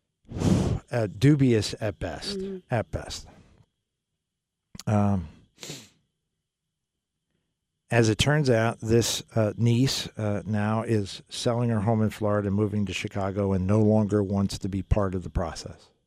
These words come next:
Speaker 2: Okay.
Speaker 1: And this young lady is asking,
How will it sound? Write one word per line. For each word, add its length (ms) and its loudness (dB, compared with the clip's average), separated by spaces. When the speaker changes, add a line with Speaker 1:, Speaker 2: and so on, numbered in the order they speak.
Speaker 2:
Okay. 580 -20
Speaker 1:
And 680 0
this 520 -4
young 240 2
lady 260 2
is 140 -2
asking, 600 0